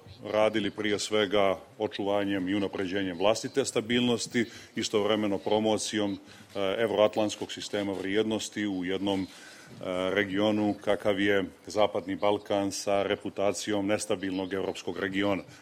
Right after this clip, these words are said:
Čini nam se da to radimo dosta dobro i o tome svjedoči i danas, čini mi se, pouzdanija, e, stabilnost našeg regiona i pouzdanija europska perspektiva svih zemalja regiona. Također, kao zemlja članica, e,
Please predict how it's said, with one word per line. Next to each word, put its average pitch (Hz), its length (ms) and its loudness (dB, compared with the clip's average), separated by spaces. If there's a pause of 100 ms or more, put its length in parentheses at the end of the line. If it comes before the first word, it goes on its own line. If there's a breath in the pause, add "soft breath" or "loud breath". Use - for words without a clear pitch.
Čini 120 220 2
nam 113 160 2
se - 180 -2
da 104 280 6 (140)
to 95 360 0
radimo 95 380 2
dosta 90 320 -6
dobro 117 480 2
i 110 140 -2 (360 loud breath)
o 107 100 4
tome 101 280 0
svjedoči 98 640 -2
i 107 420 -2 (100)
danas, 104 300 2
čini 98 220 -4
mi 95 100 -4
se, 101 140 -4
pouzdanija, 110 840 4
e, - 800 -2
stabilnost 107 640 2
našeg 104 300 0
regiona 101 520 0
i 98 100 2
pouzdanija 104 920 4 (180)
europska 104 500 0
perspektiva 95 680 -4
svih 101 260 -4
zemalja 90 400 -2
regiona. 87 560 -4
Također, 135 480 4 (380 loud breath)
kao 107 180 2
zemlja 101 300 4
članica, 127 600 4
e, 127 100 10